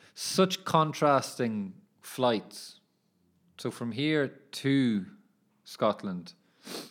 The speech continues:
was perfect. No problems. Went on, slept. Uh, actually sat beside two, these two little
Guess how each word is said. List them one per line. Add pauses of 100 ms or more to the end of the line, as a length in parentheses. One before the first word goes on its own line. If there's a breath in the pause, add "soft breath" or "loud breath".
(500 loud breath)
was
perfect.
No
problems. (120)
Went
on,
slept. (1200 soft breath)
Uh, (920)
actually (380)
sat
beside (540)
two, (260)
these
two
little